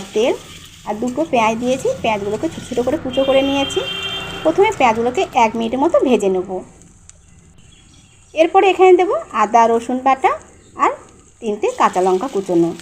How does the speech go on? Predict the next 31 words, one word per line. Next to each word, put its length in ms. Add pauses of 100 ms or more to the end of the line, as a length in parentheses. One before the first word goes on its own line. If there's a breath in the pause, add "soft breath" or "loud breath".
(240)
ঝালটা 320
আপনারা 320
কম 220
বেশি 160
দিতে 240
পারেন। 280 (1200)
ভালোভাবে 640
কষিয়ে 300
নেব 140 (140)
যতক্ষণ 380
না 140
পেঁয়াজ 200
রসুনের 300
কাঁচা 240
গন্ধটা 400
যাবে। 280 (840 soft breath)
এরপর 340
এখানে 240
দিয়েছি 300 (100)
সামান্য 320 (100)
পরিমাণে 360 (100)
হলুদ 320
গুঁড়ো, 300
লঙ্কার 360 (100)
গুঁড়ো, 180 (240)
জিরের 320
গুঁড়ো, 220 (180)
ধনিয়া 280
পাউডার 380 (880)
দিয়ে 140 (140)
ভালোভাবে 460